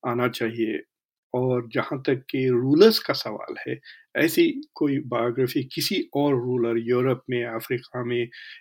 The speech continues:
ए, चाइना में और कहीं भी नहीं लिखा। तो ये बड़ी एक्स्ट्राऑर्डिनरी बात है। और उस बाबरनामा से आपको पता चलता है कि बाबर ना सिर्फ, अ, एक कॉन्करर थे, बल्कि he was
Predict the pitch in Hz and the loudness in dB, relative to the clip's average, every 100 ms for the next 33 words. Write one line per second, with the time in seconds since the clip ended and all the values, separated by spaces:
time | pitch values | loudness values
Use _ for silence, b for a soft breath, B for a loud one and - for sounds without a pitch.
0 | - 127 120 113 - 135 131 127 123 123 | -4 0 2 0 -2 0 2 2 2 2
1 | 127 120 120 - 139 214 143 131 131 B | 0 -2 -2 2 6 6 6 2 0 B
2 | _ 131 123 120 123 113 - 87 - 160 | _ -4 0 0 2 0 -2 -6 -2 2
3 | 156 185 - 175 220 - - - - 175 | 4 2 4 4 4 2 -2 -6 2 4
4 | 151 135 139 123 110 110 - - B B | 4 4 0 0 0 -2 -6 -14 B B
5 | B B 147 151 185 - - - 160 160 | B B 2 4 4 4 4 4 4 4
6 | - 175 127 131 131 139 143 165 175 - | -2 -6 0 2 2 2 4 4 2 2
7 | 147 147 143 135 135 139 135 131 139 127 | 2 0 -6 -4 -2 -2 -2 -2 0 2
8 | 135 147 147 120 120 120 135 131 B B | 0 -2 -4 -2 -2 0 2 0 B B
9 | B _ 131 127 143 - - 180 156 - | B _ -2 0 0 -2 4 4 4 2
10 | 151 127 123 123 - 131 127 - 127 123 | 4 4 4 2 0 -2 -2 -2 -2 0
11 | 135 139 131 143 143 131 131 131 135 123 | 0 0 0 2 2 4 0 2 2 2
12 | - 127 123 127 | 0 -4 0 0